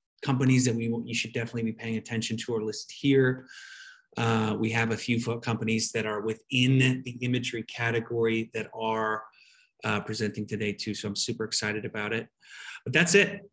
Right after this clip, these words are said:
That's a high level overview of both how we went from the agriculture industry as a whole, five thousand companies, to kind of zeroing in on five hundred that are farm software, and then from farm software zeroing in on around a hundred fifty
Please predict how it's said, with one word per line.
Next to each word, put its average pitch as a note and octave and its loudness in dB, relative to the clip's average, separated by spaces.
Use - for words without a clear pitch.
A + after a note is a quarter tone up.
That's C#3 2
a B2 0
high C#3 4
level C#3 6
overview B2+ 2
of A2 -8
both A#2+ -2
how C3 0
we C3+ 4
went B2+ 2
from A#2 0
the - -4
agriculture B2+ -2
industry A#2+ -2
as A2+ -2
a A#2 -8
whole, B2 2
five A#2 -6
thousand A#2 -6
companies, A#2 -4
to - -12
kind A#2 -6
of A#2 -2
zeroing B2+ 4
in B2 0
on A2+ -2
five A#2+ -4
hundred B2 0
that A#2+ -4
are G#2+ -4
farm A#2+ 4
software, A#2 0
and A2+ 2
then A2 2
from A2+ -2
farm A#2 0
software A#2 -2
zeroing A2+ 2
in A#2 2
on A2+ 2
around A2+ -2
a - -2
hundred A#2 -2
fifty A2+ -4